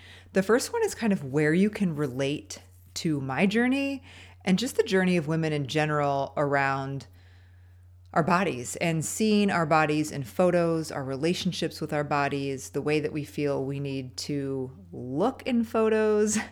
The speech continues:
<laughs> how we show up, uh, what it can keep us from, and just the places that we feel a lot of restriction around our physical appearance and our physical appearance in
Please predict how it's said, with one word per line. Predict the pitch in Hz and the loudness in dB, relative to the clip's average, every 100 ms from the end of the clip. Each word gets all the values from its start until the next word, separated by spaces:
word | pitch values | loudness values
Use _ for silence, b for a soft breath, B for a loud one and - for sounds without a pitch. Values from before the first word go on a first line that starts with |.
| - | -16
<laughs> | - - | -18 -14
how | - 196 | 2 2
we | 160 147 | 2 -2
show | - 147 170 | -2 0 4
up, | 220 208 208 - B B B - | 6 4 0 -18 B B B -2
uh, | 160 139 139 | 0 2 0
what | 139 156 | 0 0
it | 151 | -2
can | - 139 | -6 -10
keep | - 214 202 | -4 -2 0
us | 190 - | -2 -2
from, | 190 175 165 156 156 156 - | -2 0 0 0 -4 -6 -10
and | 165 147 | -10 -8
just | 175 - - | -10 -12 -6
the | |
places | 254 233 196 254 285 | -6 -4 -4 -4 -4
that | 392 | -4
we | 247 | -4
feel | - 190 | -2 -2
a | 170 | 0
lot | 165 | 0
of | 151 | -2
restriction | 147 143 - 147 - 147 139 139 B B B B - | -6 -6 -6 -6 -4 -6 -8 -10 B B B B -4
around | 147 143 139 143 | 0 0 0 -4
our | 160 | -4
physical | 190 196 226 | -2 0 0
appearance | 226 - 214 165 - - - b b b b - | 0 0 0 0 -6 -12 -12 b b b b -6
and | 147 147 147 147 151 - - - - - - | -2 -2 -2 -4 -10 -16 -20 -20 -20 -20 -16
our | - | -10
physical | 139 147 165 | -8 -6 -6
appearance | - 165 175 175 - - - - | -6 -6 -6 -8 -12 -16 -20 -10
in | 160 156 170 185 | -6 -4 -4 -8